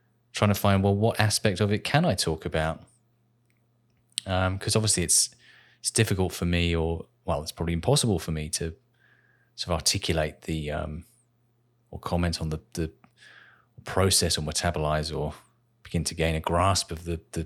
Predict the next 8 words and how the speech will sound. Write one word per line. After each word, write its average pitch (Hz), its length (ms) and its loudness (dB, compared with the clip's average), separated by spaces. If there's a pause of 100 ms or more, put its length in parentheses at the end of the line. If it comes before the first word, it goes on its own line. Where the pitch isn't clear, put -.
(100)
sense 82 380 2
of, 76 260 -8 (1000)
um, 76 480 -4 (1400)
pain 82 560 -2 (200)
that - 340 -2 (160)
one 90 300 -2
would 82 120 -2
experience, 87 1000 -2